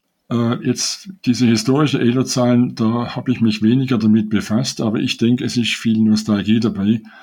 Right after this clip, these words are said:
dass man halt, äh, die, gesagt, die Spieler von früher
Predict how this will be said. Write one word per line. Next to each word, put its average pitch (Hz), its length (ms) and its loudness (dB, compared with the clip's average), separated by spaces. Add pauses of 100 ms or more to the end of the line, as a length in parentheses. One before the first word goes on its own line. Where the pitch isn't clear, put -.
(420)
dass 107 220 -4
man 104 180 2
halt, 98 480 -6
äh, 101 360 -6 (100)
die, 107 300 -4
gesagt, - 540 -8
die 107 180 -2
Spieler 110 380 0
von 107 200 4
früher 113 640 0